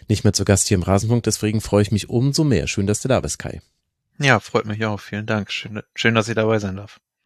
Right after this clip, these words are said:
Speaker 1: Wie hat sie euch denn gefallen, die englische Woche? Kai, wenn du magst, fang mal an.
Speaker 2: War, war, war spannend, ne? Also schon ein paar Überraschungen mit dabei und, äh, auch ein paar weniger, äh, weniger überraschende Sachen.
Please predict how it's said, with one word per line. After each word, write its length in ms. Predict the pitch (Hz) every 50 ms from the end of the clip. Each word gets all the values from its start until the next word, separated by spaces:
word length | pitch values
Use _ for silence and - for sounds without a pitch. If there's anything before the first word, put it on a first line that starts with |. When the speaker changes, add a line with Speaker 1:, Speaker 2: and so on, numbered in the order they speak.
| _ -
Speaker 1:
Wie 100 | - 113
hat 120 | 131 -
sie 100 | - 165
euch 160 | 151 156 147
denn 240 | - 160 147 147 143
gefallen, 580 | 127 139 - - 139 156 180 202 190 151 120 110
die 140 | - 110
englische 320 | 98 104 107 104 - - 101
Woche? 240 | 98 98 90 104 95
Kai, 240 | - 113 107 107
wenn 80 | 107 110
du 80 | 107 104
magst, 240 | 104 107 - -
fang 320 | - - 117 113 113 113 113
mal 220 | 110 110 107 101
an. 160 | 73 123 135 135 - _ _ _ _ _ _ _ _ _ _ _ _ _ _ _ _ _ _ _ _ _ _ _ _ _ _
Speaker 2:
War, 320 | _ - - - - - - - - -
war, 480 | - - 127 117 107 107 107 110 - -
war 460 | 113 110 107 107 104 107 104 104 107 104
spannend, 400 | - - - 156 170 175 135 -
ne? 260 | 113 127 156 180 156
Also 460 | - 117 107 101 107 107 107 110 117
schon 240 | 120 - - 123 123
ein 40 | 123
paar 180 | 113 - 135 131
Überraschungen 500 | 135 131 127 123 143 143 - - 156 147
mit 160 | 143 143 -
dabei 480 | 139 120 113 120 127 139 160 170 185 175 - _ - - - - - - - - _ _ _ _ _
und, 680 | - - 120 120 120 117 117 120 120 117 120 120 -
äh, 460 | 127 - 120 113 113 113 117 117 117 113 113 _ _ _ _ -
auch 180 | - 110 107
ein 100 | 117 117
paar 200 | 107 - 113 101
weniger, 580 | 110 117 127 135 135 135 135 131 131 131 - - - -
äh, 680 | - - - 127 120 120 120 120 123 123 123 143 123
weniger 280 | 117 117 123 131 123 123
überraschende 520 | 127 120 123 120 123 - - 127 127 120
Sachen. 440 | 117 123 117 - 123 123 127 131 139